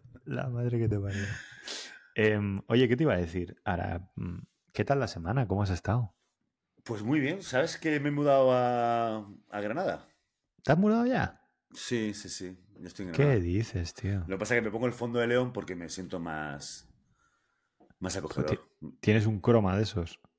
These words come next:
Speaker 2: Sí, me, me hago, me hago cromas de los fondos de mi casa. Entonces me
Speaker 1: O
Speaker 2: los
Speaker 1: sea,
Speaker 2: intercambio.
Speaker 1: ¿te acuerdas cuando teníamos como una pantalla verde de-, lo digo, o sea, eso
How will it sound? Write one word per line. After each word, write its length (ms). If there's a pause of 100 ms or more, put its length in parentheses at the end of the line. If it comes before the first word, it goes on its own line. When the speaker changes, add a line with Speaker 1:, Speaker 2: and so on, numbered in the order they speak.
(160)
Speaker 2:
Sí, 460
me, 220
me 100
hago, 220
me 140
hago 120
cromas 320
de 80
los 120
fondos 260
de 80
mi 80
casa. 360 (120)
Entonces 280
me 60
Speaker 1:
O 40
Speaker 2:
los 80
Speaker 1:
sea, 80
Speaker 2:
intercambio. 380
Speaker 1:
¿te 60
acuerdas 380
cuando 280
teníamos 600
como 260
una 160
pantalla 400
verde 360
de-, 140
lo 160
digo, 240
o 40
sea, 320
eso 920